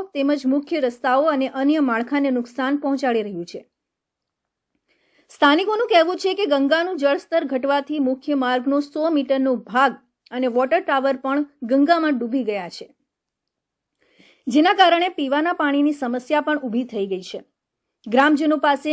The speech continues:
ઊંચા સ્થળોએ સ્થળાંતર કરવા સિવાય બીજો કોઈ વિકલ્પ બચ્યો નથી. જો કે વહીવટી તંત્ર દ્વારા ધોવાણ રોકવા માટે જીઓ બેગ અને અન્ય પગલાં લેવામાં આવી રહ્યા છે, પરંતુ આ પ્રયાસો અત્યાર સુધી અપૂરતા સાબિત થયા છે.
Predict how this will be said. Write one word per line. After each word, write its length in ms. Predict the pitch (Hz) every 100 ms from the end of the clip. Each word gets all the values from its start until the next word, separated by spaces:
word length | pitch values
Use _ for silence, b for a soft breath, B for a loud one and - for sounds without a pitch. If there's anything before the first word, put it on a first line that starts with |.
| 320
ઊંચા 360 | 269 247 277
સ્થળોએ 460 | 285 - 254 269 285
સ્થળાંતર 580 | 285 254 247 240 247 294
કરવા 300 | 285 254 254
સિવાય 420 | 247 240 247 277
બીજો 340 | 240 240 254
કોઈ 300 | 247 285 302
વિકલ્પ 380 | 254 247 262 254
બચ્યો 400 | 208 226 226 233
નથી. 280 | 185 - 185 _ _ _ _ _ _ -
જો 100 | 233
કે 120 | 269
વહીવટી 420 | 254 269 320 339
તંત્ર 340 | 381 339 302 330
દ્વારા 360 | 285 285 294
ધોવાણ 480 | 294 254 254 269 294
રોકવા 360 | 240 247 277 311
માટે 380 | 285 269 285 269
જીઓ 320 | 240 247 269
બેગ 320 | 220 247 269
અને 200 | 262 262
અન્ય 320 | 269 262 294
પગલાં 380 | 320 254 240 269
લેવામાં 440 | 262 233 247 269 269
આવી 220 | 233 220
રહ્યા 300 | 202 180 180
છે, 180 | - 220 - _ _ _ _ _ -
પરંતુ 300 | 294 359 403
આ 140 | 370 339
પ્રયાસો 580 | 311 254 247 254 339 370 285
અત્યાર 400 | 262 285 294 339
સુધી 360 | - 247 311
અપૂરતા 600 | 294 254 269 285 269 285
સાબિત 480 | 302 - 226 254 247
થયા 220 | 214 185
છે. 220 | 180 -